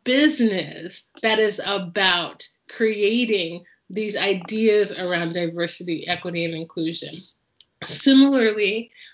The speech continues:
people create these ideas about helping the homeless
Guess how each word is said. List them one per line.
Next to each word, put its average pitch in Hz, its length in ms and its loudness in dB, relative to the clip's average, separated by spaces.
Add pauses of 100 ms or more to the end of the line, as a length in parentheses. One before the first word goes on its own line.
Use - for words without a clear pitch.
people 226 380 -2
create 240 600 2
these 220 320 -2
ideas 220 1000 0
about 175 360 0
helping 180 420 -6
the 170 80 -6
homeless - 1040 -12